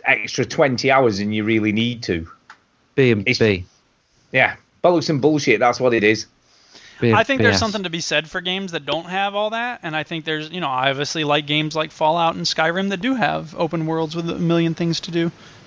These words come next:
Speaker 3: So, yeah.
Speaker 2: Uh, Antonio
Speaker 3: They
Speaker 2: in
Speaker 3: all
Speaker 2: the
Speaker 3: get
Speaker 2: chat says,
Speaker 3: along.
Speaker 2: "I legit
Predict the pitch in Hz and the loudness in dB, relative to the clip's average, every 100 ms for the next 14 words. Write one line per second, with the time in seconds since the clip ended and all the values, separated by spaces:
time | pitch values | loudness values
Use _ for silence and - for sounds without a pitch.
0 | - - 156 180 - - - - - 262 | -10 -2 0 0 -4 -16 -20 -10 -2 -2
1 | - - - _ _ _ - - 127 135 | -2 -14 -20 _ _ _ -16 -2 0 2
2 | 143 135 127 123 147 135 196 131 120 131 | 2 4 2 2 0 0 0 -2 2 2
3 | 127 123 - 135 131 110 139 151 - | 2 0 -4 0 0 0 0 0 -2